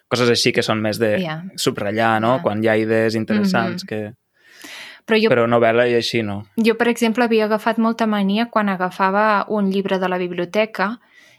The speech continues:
Speaker 2: i em trobava que la gent l'havia fet servir, que ja m'està bé, no? Perquè la, per això són les biblioteques, però,
Speaker 1: Mhm.
Speaker 2: però no hi escriguis.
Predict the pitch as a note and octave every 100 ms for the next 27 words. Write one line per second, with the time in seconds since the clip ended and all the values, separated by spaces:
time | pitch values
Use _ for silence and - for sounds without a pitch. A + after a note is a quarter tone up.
0 | _ - G3+ G3 G3 - D#3+ - G3+ A3
1 | G#3 G3+ A#3 A#3+ A3 G3+ G3+ A3 - G3+
2 | - - F#3+ F#3 G3 G3+ A3+ A3+ G3+ F#3+
3 | A#3 G#3 D#3 D#3 D3+ F3 - D#3 F#3+ B3+
4 | G#3 A#3 G3 E3+ E3 D#3 - _ _ E3
5 | - F3+ G3 F#3+ F#3 F#3+ F3 F3 C4 F3+
6 | D#3 - F3+ E3+ D3 D3+ _ _ - B2+
7 | C3 C#3+ G3+ G3+ G3+ A3 A#3 - A3+ G#3
8 | - C#3+ -